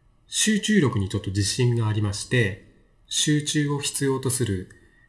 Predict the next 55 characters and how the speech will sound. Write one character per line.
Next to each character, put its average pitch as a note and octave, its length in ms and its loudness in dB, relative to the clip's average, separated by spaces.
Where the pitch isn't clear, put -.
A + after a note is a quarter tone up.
ク - 140 -2
リ F3 160 8
エ - 60 10
イ D#3+ 60 2
テ A2 100 2
ィ - 20 -4
ブ G2+ 80 0
な F2+ 100 -6
仕 - 140 -2
事 F#2+ 200 -4
を G2 280 -4
し - 100 -10
て A2 80 -2
ま F#2+ 80 0
す - 100 -2
か F#2+ 120 -6
ら、 G2 240 -4
も G2+ 100 0
う G#2+ 40 6
い A#2+ 80 4
つ G3+ 160 4
の G#3 100 6
間 G3 140 6
に F3 100 0
か G2+ 160 -4
長 A#2+ 240 0
時 A#2+ 100 0
間 G2+ 180 0
座 G2 220 0
り G#2 60 2
っ G2+ 40 0
ぱ G2+ 200 -4
な F#2+ 80 -2
し - 120 -4
と F#2 120 -8
い F#2 60 -8
う F2+ 40 -10
こ G2 100 -6
と G2 100 -8
が F2 300 -12
多 D#3+ 100 -6
々 G#2 220 -2
あ F#2 40 -8
っ - 100 -14
た F2+ 120 -8
ん F2 60 -14
で - 80 -18
す - 120 -6
ね。 - 220 -6
ま C3+ 100 -4
あ - 40 0
今 G#3+ 260 4
は、 A#2 420 -2
あ G#2 120 -2
の、 F#2+ 540 -6